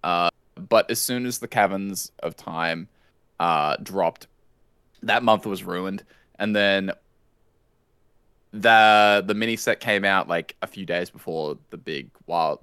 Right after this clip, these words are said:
like, the big patch on Chambers, so we just pivoted right into Yoggstone. And, uh, it was, like, back-to-back months of, um, pretty horrific gameplay, which, uh, you know, usually you only get one of those, like, in an expansion. You, you don't usually get, like, back-to-back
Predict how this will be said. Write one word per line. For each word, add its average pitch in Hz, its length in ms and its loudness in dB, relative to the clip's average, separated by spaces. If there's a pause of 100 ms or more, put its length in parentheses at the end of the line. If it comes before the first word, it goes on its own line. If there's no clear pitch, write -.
like, - 220 -12
the - 60 -18
big 76 200 -16
patch - 300 -10
on 78 100 -14
Chambers, 113 420 -2
so 92 120 -6
we 87 100 -8
just - 180 -14 (160)
pivoted 85 340 -8
right 190 460 4
into 143 140 0
Yoggstone. 87 680 -2 (340)
And, 104 260 -2
uh, 95 220 4
it 117 80 2
was, 117 160 0
like, 104 240 4
back-to-back 95 520 0
months 85 460 -10 (640)
of, 85 460 -4
um, 73 500 -6
pretty 95 240 -6
horrific 95 380 -10
gameplay, 73 480 -8
which, 76 320 -8
uh, 107 440 4
you - 80 -4
know, 381 200 2
usually 370 260 0
you 392 80 4
only 349 140 -2
get 294 160 4
one 196 140 4
of 180 60 4
those, 101 340 2
like, 90 200 -14
in 85 120 -14
an - 60 -18
expansion. 95 540 -12
You, 190 260 -2
you 202 160 0
don't 220 160 4
usually 214 280 4
get, - 160 8
like, 175 180 4
back-to-back 139 640 -2